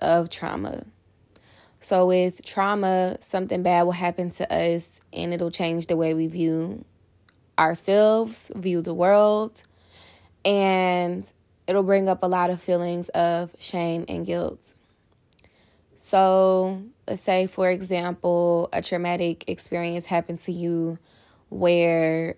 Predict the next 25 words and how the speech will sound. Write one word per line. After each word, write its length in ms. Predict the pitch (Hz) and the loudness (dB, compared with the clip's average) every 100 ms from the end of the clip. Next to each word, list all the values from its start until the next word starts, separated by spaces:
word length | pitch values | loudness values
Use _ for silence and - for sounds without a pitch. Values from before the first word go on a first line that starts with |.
| - | 0
um, 440 | 165 165 160 - | 2 2 -2 -6
one 180 | - 185 | -4 0
of 80 | 180 | 0
your 120 | 175 | 0
family 260 | 175 170 170 | 0 -2 -2
members 460 | 165 160 165 160 - | -2 -2 0 0 -2
got 200 | 147 151 | 0 0
diagnosed 760 | 170 160 160 170 165 160 165 - | 2 0 0 -2 -2 -2 -4 -8
with 380 | 185 165 165 - - | -4 -2 -2 -4 -4
a 560 | 160 160 156 160 180 - _ _ _ _ _ _ _ _ _ _ | -2 0 -2 -4 -6 -14 _ _ _ _ _ _ _ _ _ _
terminal 400 | - 202 180 170 - | -2 0 2 -2 -2
illness. 580 | 156 156 - - - - _ _ _ _ _ _ - - _ _ _ | -2 -2 -6 -12 -18 -20 _ _ _ _ _ _ -16 -16 _ _ _
And, 800 | 190 185 185 180 175 175 170 175 - _ _ _ _ _ _ _ _ _ _ | 2 4 4 4 2 0 -2 -4 -10 _ _ _ _ _ _ _ _ _ _
you 100 | 202 | -2
know, 140 | 190 175 | 0 4
that's 220 | 190 185 | 2 2
very 220 | 220 285 | 0 0
traumatic 460 | - 190 175 180 - | 0 2 4 2 2
for 120 | 175 | -4
you. 120 | 170 | -2
Like, 200 | 170 175 | -2 0
they're, 200 | 175 175 | 2 2
they're 220 | 180 180 | -2 -4
severely 580 | - 175 202 220 214 208 | -4 0 4 4 4 0
ill. 800 | 185 196 196 190 185 185 185 185 | 2 4 6 6 6 4 2 -2